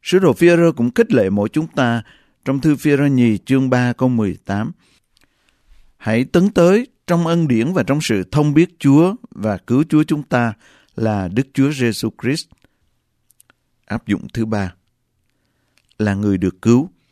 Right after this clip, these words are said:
Chúng ta có thể học nơi lịch sử tuyển dân để thấy rằng chúng ta cần được Chúa nâng bước lên chốn cao hơn, để được trưởng thành, tầm thước, vóc dạc trong sự nhận biết Chúa. Thay vì dừng lại và nghĩ rằng,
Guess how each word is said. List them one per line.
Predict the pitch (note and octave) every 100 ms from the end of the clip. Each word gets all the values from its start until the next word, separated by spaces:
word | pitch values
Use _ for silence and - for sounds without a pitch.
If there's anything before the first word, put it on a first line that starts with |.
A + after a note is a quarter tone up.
| _ _ _ _ _
Chúng | D#3 F3
ta | D#3+
có | E3
thể | D#3 C3+
học | C3 A2+ -
nơi | B2+ C3+
lịch | A2+ G2 -
sử | G2 G#2 -
tuyển | F#2+ G2 B2+
dân | B2+ A2+ - _ _ _ _ -
để | G2+
thấy | - F3+
rằng | G#3+ C#3 A#2
chúng | D#3+ E3+
ta | E3
cần | - A2+ A2
được | G#2 -
Chúa | B2 D3 F#3
nâng | D#3+ D#3 D3+
bước | D3 F3 - _ -
lên | A#2+ B2+ A#2
chốn | A#2+ B2+ E3
cao | A2+ A2+
hơn, | A2+ A2+ G#2+ F#2+ _ _ _ _ _ _ _ -
để | G#2
được | B2 - -
trưởng | G#2+ A#2+ -
thành, | A#2+ G2 E2 _ _ _
tầm | G#2+ G2+ F3
thước, | C3+ D#3+ - -
vóc | D#3+ -
dạc | G#2 D#2+ _ _
trong | G#2+
sự | G2+ F#2+
nhận | E2+ -
biết | G2 A#2 -
Chúa. | G2+ A2 - _ _ _ _ _ _ _ _ _
Thay | B2 D3
vì | B2+ G#2+
dừng | A2 G#2 G2
lại | E2+ C#2
và | F2+ F#2
nghĩ | G2 G2+
rằng, | A#2+